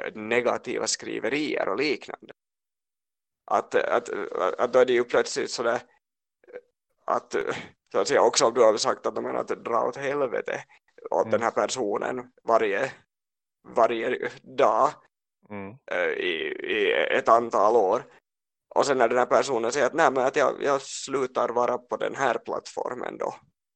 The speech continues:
Speaker 2: Mm.
Speaker 1: Att jag, jag kommer inte att vara här på, på Twitter längre. Så, så står du då och är, och är, och man säger liksom att, "Hö, att inte kan den här personen göra det här. Varför är den så här svag? Att det här är ju,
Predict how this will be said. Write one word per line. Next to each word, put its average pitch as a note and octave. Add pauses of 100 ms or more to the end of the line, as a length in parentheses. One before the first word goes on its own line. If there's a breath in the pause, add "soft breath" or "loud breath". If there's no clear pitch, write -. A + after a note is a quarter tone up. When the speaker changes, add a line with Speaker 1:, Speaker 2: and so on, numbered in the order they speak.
(380)
Speaker 2:
Mm. A2+
Speaker 1:
Att -
jag, F#2+ (100)
jag A2 (340)
kommer G#2+
inte A2+
att A2
vara A#2
här C3
på, A2+
på A#2
Twitter C3
längre. - (760 soft breath)
Så, A2+ (180)
så D#3
står D#3+
du D3
då C#3+
och C#3
är, B2
och A2+
är, G#2+ (1000)
och G#2
man A#2+
säger B2
liksom A#2+
att, A#2+
"Hö, C#3+ (160)
att B2
inte C3+
kan G#2+
den A2
här A#2
personen G#2+
göra F2+
det F2
här. F#2
Varför G#2
är A2+
den G#2+
så G#2+
här F#2+
svag? D2 (440 soft breath)
Att - (200)
det G#2+
här A#2+
är G2
ju, D#2+